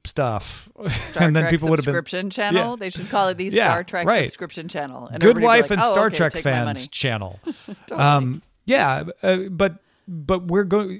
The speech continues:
Speaker 1: we have to get over the fact of, like, "I have to have everything all the time." Uh,
Speaker 2: Yep.
Speaker 1: it's, it, I keep saying it's like books. You
Speaker 2: Well,
Speaker 1: don't
Speaker 2: and
Speaker 1: get
Speaker 2: there's
Speaker 1: all the books all the time, and you don't
Speaker 2: so
Speaker 1: read all
Speaker 2: much.
Speaker 1: the same books. You just
Speaker 2: Yep.
Speaker 1: decide which books you're gonna read, and you read 'em.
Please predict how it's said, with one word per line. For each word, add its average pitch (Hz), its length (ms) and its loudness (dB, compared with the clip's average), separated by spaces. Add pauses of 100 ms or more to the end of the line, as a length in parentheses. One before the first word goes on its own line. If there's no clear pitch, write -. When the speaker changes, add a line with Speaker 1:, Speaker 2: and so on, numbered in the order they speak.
(200)
Speaker 1:
we 190 360 -2
have 190 200 0
to 220 80 -4
get 170 140 0
over 196 200 2
the 156 100 -2
fact 147 280 -4
of, 127 80 -6
like, 127 140 -2
"I 131 80 -4
have 147 180 0
to 147 80 0
have 135 140 2
everything 131 320 2
all 117 120 2
the 110 100 -2
time." 107 380 -10 (420)
Uh, 120 300 2
Speaker 2:
Yep. - 120 -8
Speaker 1:
it's, 160 200 -2
it, 180 380 -8
I 156 80 0
keep 196 200 -2
saying 170 200 -2
it's 156 100 -6
like 156 160 -2
books. - 460 -4 (500)
You 143 140 2
Speaker 2:
Well, 202 140 6
Speaker 1:
don't - 120 -8
Speaker 2:
and - 100 -4
Speaker 1:
get 160 100 4
Speaker 2:
there's 190 100 -2
Speaker 1:
all 175 160 6
the 160 100 2
books 190 300 0
all 123 100 0
the 113 100 -4
time, 120 440 -2
and 156 100 0
you 165 80 4
don't 196 140 2
Speaker 2:
so 143 100 -6
Speaker 1:
read 226 240 4
all 127 140 6
Speaker 2:
much. 107 60 -10
Speaker 1:
the 120 80 0
same 139 280 0
books. - 420 -6
You 135 120 -2
just 165 220 -2
Speaker 2:
Yep. 156 80 0
Speaker 1:
decide 170 260 0
which 175 160 -6
books 165 180 -2
you're 170 80 -2
gonna 175 160 -2
read, 214 240 -4
and 190 80 -4
you 196 80 -4
read 233 160 -6
'em. - 140 -10